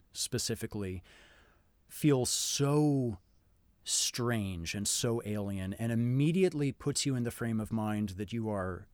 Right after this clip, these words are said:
you are not somewhere safe, you are not somewhere familiar, and whatever happens, whether you succeed or fail or, you know, whatever is gonna happen in the context of the game itself,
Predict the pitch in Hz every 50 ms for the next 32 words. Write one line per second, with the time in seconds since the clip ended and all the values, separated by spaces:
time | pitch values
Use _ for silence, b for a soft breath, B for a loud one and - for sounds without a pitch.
0 | _ - 123 117 113 113 107 104 104 104 110 110 110 113 110 - - - 127 113
1 | 107 101 92 - - - - 117 107 110 139 156 - - - - - B B B
2 | B B B B 127 120 113 110 104 104 107 110 113 107 - - - - 120 113
3 | 110 110 110 107 104 101 101 98 95 90 - b b b b b b b b b
4 | b - - - 120 107 98 104 107 110 117 117 123 135 147 156 - b b b
5 | b b b b - 120 117 113 110 107 107 104 104 104 101 - - - _ _
6 | _ _ _ _ _ - 123 117 127 127 135 139 143 156 151 127 - - 175 175
7 | 175 - - 120 107 107 120 117 - 131 120 110 120 117 117 113 117 120 113 -
8 | - 113 - - - - - 131 131 127 127 127 120 113 117 - - 107 107 98
9 | 101 98 - - - 127 123 123 123 120 117 113 113 104 101 101 - 110 113 107
10 | 95 95 101 117 131 139 139 151 143 123 - 135 120 113 107 123 120 113 - 117
11 | 110 107 104 107 - 113 107 101 - 101 92 - - 104 87 98 104 104 113 117
12 | 110 101 - - - - 117 107 101 95 87 - - -